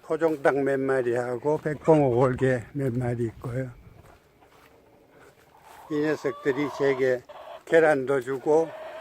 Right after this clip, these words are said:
단백질을 줍니다. 저는 이런 걸 먹을 것을 주겠지요. 이 귀여운 녀석들 참 예쁘죠?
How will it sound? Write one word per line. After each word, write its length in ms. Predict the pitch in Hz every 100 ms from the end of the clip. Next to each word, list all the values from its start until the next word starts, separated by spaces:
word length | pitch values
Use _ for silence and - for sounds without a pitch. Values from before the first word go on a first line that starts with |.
| -
단백질을 580 | 135 160 160 147 143
줍니다. 440 | - 123 131 123 113 - -
저는 340 | - 151 143 135
이런 260 | 135 139
걸 220 | 135 127 - - - - 156
먹을 240 | 139 143
것을 320 | 135 120 127
주겠지요. 640 | 123 117 123 - - 123 110 - _ - _ _ _ _ _ _ _ _ _ _ _ _ _ _ _ _ _ _ _ _ _ _ _ _ _ _ _ -
이 120 | 127
귀여운 440 | - 120 123 131 131
녀석들 560 | 127 - 127 - 131
참 240 | - 147 143
예쁘죠? 640 | 139 - 156 139 170 156